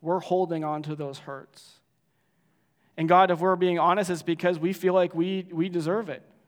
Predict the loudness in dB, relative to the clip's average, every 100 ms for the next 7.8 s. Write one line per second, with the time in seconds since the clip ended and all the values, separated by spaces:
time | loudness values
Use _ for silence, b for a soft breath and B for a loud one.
0 | -8 -2 0 0 0 -2 0 0 -2 -2
1 | -2 0 0 -2 -2 0 -2 -2 -4 -2
2 | -2 -2 0 0 0 0 -2 -2 -4 -2
3 | -2 -4 -6 -4 -2 -2 -4 -8 -8 -10
4 | -18 _ _ _ _ _ _ _ _ _
5 | _ _ _ _ _ _ _ _ _ _
6 | _ -4 -2 2 2 2 0 -2 -2 -2
7 | -4 -6 -6 -8 -12 -16 -16